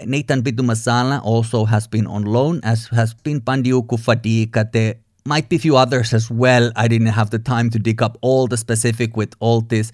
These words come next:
young players of their respective arrangement, what have been the deal with them. So I won't go into those, but safe to say that the summer is going to be very demanding, a-, as, as you would expect.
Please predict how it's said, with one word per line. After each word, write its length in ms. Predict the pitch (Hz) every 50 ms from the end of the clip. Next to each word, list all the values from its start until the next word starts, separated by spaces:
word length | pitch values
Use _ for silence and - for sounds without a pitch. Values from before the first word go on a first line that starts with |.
| - - - - - - _ _ -
young 460 | 104 110 113 107 107 110 110 110 110
players 560 | - 120 117 120 117 110 107 104 110 110 -
of 340 | 107 95 104 101 101 110 -
their 180 | - 107 107 104
respective 580 | 101 110 110 - - 120 113 113 - - 110 107
arrangement, 680 | 101 110 113 117 117 120 117 113 113 110 107 110 104 -
what 340 | 95 98 104 107 110 - - -
have 280 | 113 113 113 110 -
been 200 | - 110 110 107
the 100 | 107 113
deal 260 | 107 104 127 127 123
with 240 | 110 107 113 113 -
them. 260 | - 135 131 135 135 127
So 220 | 113 131 113 110 110 - - - - _ _
I 80 | - -
won't 320 | 110 104 101 117 110 113
go 200 | - - 98 104
into 200 | 107 104 107 107
those, 320 | 107 107 101 98 98 110 -
but 260 | _ - 107 104 107
safe 320 | - - 131 123 127 117 -
to 80 | 135 123
say 200 | 113 - 120 123
that 180 | 113 117 113 113
the 80 | 113
summer 280 | 113 - 123 120 127 127
is 160 | 120 117 113
going 260 | - - 117 120 117
to 60 | 113 -
be 120 | 110 110
very 320 | 107 101 113 120 127 135
demanding, 640 | 120 131 131 127 120 120 120 117 107 107 104 107 101
a-, 400 | - 95 - - - 107 107 104
as, 200 | 123 - - - -
as 140 | - - -
you 80 | 240 233
would 160 | 226 202 160
expect. 640 | 143 113 - - - - 90 - - - - - -